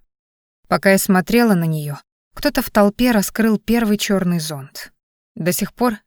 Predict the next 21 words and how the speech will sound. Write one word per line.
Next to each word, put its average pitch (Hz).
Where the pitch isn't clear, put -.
ровно 233
стоящие, 208
словно 196
мраморные 185
изваяния, 175
люди 180
почти 185
одновременно 208
развернулись 196
и 202
начали 220
двигаться 196
к -
выходу 190
из 190
кладбища. 151
Последние 196
слова 196
прощания 202
были 180
сказаны. 165